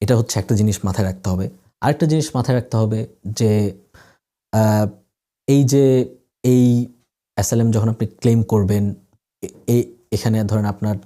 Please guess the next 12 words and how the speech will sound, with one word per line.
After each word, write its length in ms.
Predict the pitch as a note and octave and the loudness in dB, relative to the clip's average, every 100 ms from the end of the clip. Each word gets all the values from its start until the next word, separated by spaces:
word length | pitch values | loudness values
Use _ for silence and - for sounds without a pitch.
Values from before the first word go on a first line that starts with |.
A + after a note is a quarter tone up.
| - | -6
তথ্য 280 | G#2+ - G#2+ | -6 -4 -4
প্রমাণ 400 | A2 G2+ G2+ F#2+ | -2 -2 -2 -4
অনেক 240 | - C3 B2 | -4 -4 -4
কিছু 220 | B2 A#2+ | -4 -2
জোগাড় 280 | A2 G2+ G2 | 0 0 -2
করতে 280 | G2+ G2 F#2+ | -6 -4 -4
হবে, 280 | F#2+ G2+ G2+ - - | -4 -6 -8 -16 -14
আপনার 220 | G#2 A2+ | -4 0
অনেক 180 | G#2+ A2 | 0 -2
সময় 320 | - A2+ A#2+ | -2 2 2
দিতে 200 | A2 G#2 | 2 0
হবে। 320 | G2+ G2 G2+ | -2 -2 -4